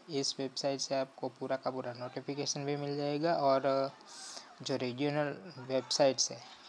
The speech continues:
यानी Western region, Central region, Kerala वाला लोग का अलग रीजन है, उनकी अलग-अलग websites भी आपको इस website से मिल जाएगी। यानी ये इनका main website है, एस एस सी डॉट एन आई सी डॉट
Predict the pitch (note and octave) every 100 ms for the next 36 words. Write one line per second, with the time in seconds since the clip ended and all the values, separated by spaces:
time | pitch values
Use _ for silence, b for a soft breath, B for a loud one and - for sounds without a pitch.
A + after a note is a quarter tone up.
0 | C3 B2+ B2+ B2 A#2+ - B2+ B2 B2 B2+
1 | B2 B2 A#2+ B2+ B2 A#2+ B2 B2 B2 -
2 | A#2+ B2 B2 B2+ B2+ B2 B2+ - B2+ -
3 | B2+ B2+ A#2+ B2 A#2+ A#2+ A#2 A#2+ - B
4 | B B - C#3 C#3 - D3+ D3 C3+ C3
5 | C3 C3+ B2 A#2+ - C#3 B2 - C3+ B2
6 | B2 - F3+ G3 - - C3 D#3 - -
7 | C3 B2+ - B2+ B2 - - G3 - -
8 | - - B2+ A#2+ A2+ A#2 - - A#2 C3
9 | C3 B2 C#3+ C3+ B2+ C#3 F#3 - C#3 C3+
10 | C3+ B2 A#2+ A#2+ B2+ B2 B2+ B2+ - C#3+
11 | D#3 C#3+ C3+ C3+ B2 A#2+ B2+ A2 B2+ A#2
12 | C3 E3+